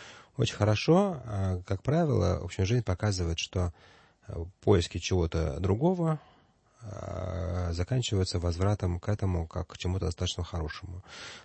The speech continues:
Надо сказать, что это не бе-, не безусловная вещь и не всемирная. У греков другое правило, например.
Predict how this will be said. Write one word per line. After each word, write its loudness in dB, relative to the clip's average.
Надо 6
сказать, 6
что 2
это 4
не 6
бе-, -2
не 6
безусловная 2
вещь 0
и 0
не 2
всемирная. 0
У 0
греков -2
другое 0
правило, -2
например. -4